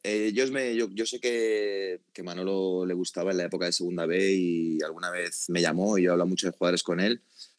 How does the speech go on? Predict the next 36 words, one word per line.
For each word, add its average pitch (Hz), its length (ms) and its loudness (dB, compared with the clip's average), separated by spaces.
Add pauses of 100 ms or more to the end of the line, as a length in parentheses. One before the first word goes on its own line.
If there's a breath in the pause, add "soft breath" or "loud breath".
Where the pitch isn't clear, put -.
(140)
eh, 85 540 4
pero 87 140 2
bueno, 92 220 0 (120)
no 90 160 -2
pudo 92 220 4
ser 107 240 2
por 104 120 2
lo 90 80 4
que 85 80 2
sea 107 240 4
y 101 60 4
luego 92 200 4
ya 95 340 2
sí - 200 -8
que 107 60 0
es 98 100 -2
cierto 104 260 0
que 95 80 0
este 95 180 -4
año, 92 600 -4 (520 soft breath)
eh, 87 180 -4
no 92 80 -2
he - 40 -2
tenido 95 200 2
ninguna 92 300 0
con-, 87 180 -4 (220)
conversaciones 92 520 0
de, 95 140 6
"Oye, 98 160 6
¿qué 95 80 2
tal 92 140 0
este - 220 -2
jugador? 113 440 2
¿Qué 101 80 0
te 90 80 -2
parece 90 680 -2